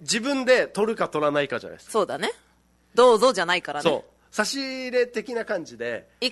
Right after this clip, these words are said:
Speaker 2: 一人一個どうぞじゃないから。
Speaker 1: そう、これ持ってきたんでみんなで食べましょうで、みんなでわーって食べてる時、一人ポツンって食べないのはちょっとなんか、
Speaker 2: 違うもんね。
Speaker 1: 違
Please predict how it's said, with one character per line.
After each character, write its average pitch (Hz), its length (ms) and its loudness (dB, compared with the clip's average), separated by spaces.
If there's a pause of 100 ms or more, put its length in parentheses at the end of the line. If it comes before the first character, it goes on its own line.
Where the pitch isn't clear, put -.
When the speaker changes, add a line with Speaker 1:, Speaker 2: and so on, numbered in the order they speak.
(120)
Speaker 2:
一 370 240 0
人 294 120 2
一 302 60 0
個 240 180 2
ど 247 240 6
う - 20 -2
ぞ 247 140 2
じ 190 80 0
ゃ 196 40 2
な 226 120 2
い - 40 -6
か 240 80 0
ら。 247 60 4
Speaker 1:
そ 240 60 2
う、 - 20 0
こ 226 60 2
れ - 20 0
持 220 80 -6
っ - 20 -20
て 247 120 -8
き - 100 -20
た 226 140 -2
ん 190 60 -10
で 170 100 -4
み 175 160 -8
ん 208 40 -10
な 202 120 -2
で 170 120 -8
食 160 140 -6
べ 175 80 -2
ま 170 140 -4
し 170 100 -6
ょ 165 220 0
う - 20 -4
で、 143 100 -4
み 147 140 -4
ん 165 60 -6
な 160 80 -2
で 143 80 -2
わ 170 280 -2
ー 170 40 -6
っ - 20 -12
て 156 80 -10
食 151 200 -6
べ 170 80 -6
て 175 120 -4
る 135 60 -10
時、 113 180 -12
一 165 220 -10
人 139 100 -8
ポ 143 140 -10
ツ 143 140 -18
ン - 20 -14
っ - 20 -16
て 127 180 -20
食 139 180 -10
べ 139 60 -4
な 135 120 -2
い 131 80 -6
の 104 100 -8
は 95 80 -10
ち - 120 -20
ょ - 20 -18
っ - 100 -20
と 82 80 -18
な 82 120 -18
ん - 40 -20
か、 - 80 -20
Speaker 2:
違 - 120 -8
う 139 200 -2
も - 160 -16
ん - 40 -16
ね。 - 80 -4
Speaker 1:
違 151 100 -6